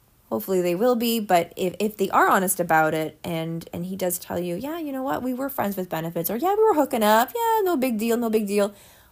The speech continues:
Yeah, right. No big deal, okay? Uh,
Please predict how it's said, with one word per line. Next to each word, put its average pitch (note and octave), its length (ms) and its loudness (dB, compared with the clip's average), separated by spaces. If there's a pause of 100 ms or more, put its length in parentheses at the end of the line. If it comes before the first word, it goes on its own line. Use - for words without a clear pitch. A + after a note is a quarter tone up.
(280)
Yeah, A3 480 6 (120)
right. E3 720 0
No A3+ 240 6
big A#3+ 360 2
deal, D3+ 460 -2
okay? F#3+ 560 0 (440)
Uh, F#3 220 6